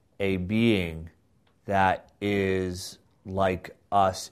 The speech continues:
in any way, uh, in that God is not part of the creation, save the incarnation, okay? But he's not part of the creation.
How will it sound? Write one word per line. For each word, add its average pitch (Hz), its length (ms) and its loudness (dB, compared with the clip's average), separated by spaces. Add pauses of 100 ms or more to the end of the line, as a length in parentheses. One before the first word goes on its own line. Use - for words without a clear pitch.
in 92 260 -10
any 98 320 -2
way, 87 480 -2 (720)
uh, 90 340 -2 (140)
in 101 260 -4
that 95 280 -2
God 113 460 4
is 95 240 -8
not 110 400 -2
part 127 480 0 (100)
of 92 320 0
the 90 140 -2
creation, 95 920 -4 (840)
save 87 420 -4
the 85 100 -4
incarnation, 85 840 -8 (200)
okay? 82 340 -10 (380)
But 95 100 -6
he's 98 140 -2
not 127 320 -2
part 127 320 4
of 92 180 -2
the 92 120 -4
creation. 95 840 -4